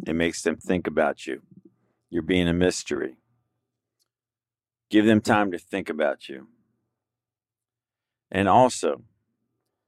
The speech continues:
be direct and straight up and to the point. When they contact you, ask 'em out.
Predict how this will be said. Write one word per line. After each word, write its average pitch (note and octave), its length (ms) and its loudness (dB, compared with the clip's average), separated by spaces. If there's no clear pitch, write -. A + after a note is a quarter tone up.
be B2 140 4
direct B2 500 6
and - 100 -16
straight G#2+ 460 0
up E2+ 240 4
and E2+ 220 -12
to - 180 -4
the F#2+ 80 2
point. E2 400 -2
When F#2 140 -4
they F2+ 140 0
contact A2 520 2
you, E2+ 160 0
ask C3 300 0
'em D3 100 0
out. E3 300 0